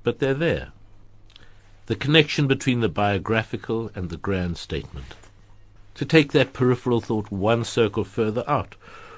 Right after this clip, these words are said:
one thinks of political leaders and their entitled libidos. Not just Mao, of course, but Berlusconi, Bill Clinton, Fidel Castro, and I'm sure I've left one president out.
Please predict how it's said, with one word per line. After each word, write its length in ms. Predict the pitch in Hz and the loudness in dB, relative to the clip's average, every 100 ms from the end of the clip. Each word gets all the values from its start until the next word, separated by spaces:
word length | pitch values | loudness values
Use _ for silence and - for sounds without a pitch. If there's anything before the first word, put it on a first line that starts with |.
| - | -4
one 160 | - 156 | 2 4
thinks 300 | - 190 175 | 4 2 4
of 180 | 165 - | 2 4
political 520 | 135 135 135 101 123 | 2 2 0 0 2
leaders 480 | 110 117 120 113 - | 4 4 4 2 0
and 220 | 110 104 | -2 0
their 260 | 104 101 101 | 0 0 -2
entitled 680 | 98 87 117 104 104 98 - | -6 -4 -2 -2 0 -4 -4
libidos. 840 | - 90 76 87 76 - - - - - - - - - - - - 123 | -2 -2 0 -4 -4 -8 -12 -16 -20 -20 -20 -20 -20 -20 -20 -20 -10 0
Not 160 | 135 | 2
just 220 | 147 117 | 4 2
Mao, 300 | 104 104 110 | 2 2 4
of 160 | 104 - | 4 0
course, 320 | - 131 - | -4 -4 -4
but 400 | - 87 82 - - - - - | -6 -6 -6 -10 -20 -20 -20 -2
Berlusconi, 1000 | 107 92 87 - - 110 107 104 101 95 - - - - - | 2 4 2 -4 2 4 4 2 -2 -4 -10 -20 -20 -14 -6
Bill 140 | 80 - | -6 -6
Clinton, 640 | - 120 110 117 104 98 - - - - - | -2 0 0 -2 -2 -6 -8 -20 -20 -20 -20
Fidel 380 | - 107 87 73 | -2 0 2 -2
Castro, 760 | - - 117 - 120 104 101 101 - - - - - - - - - | -2 0 0 0 2 2 0 -6 -16 -20 -20 -20 -20 -20 -20 -20 -12
and 120 | 92 | -6
I'm 100 | 95 | -4
sure 220 | 95 135 110 | 0 2 2
I've 160 | 98 | 2
left 220 | 107 - | 0 0
one 260 | 98 101 104 | 0 2 0
president 600 | - 104 87 82 76 73 | 0 0 0 0 -6 -8
out. 300 | 69 - | -10 -12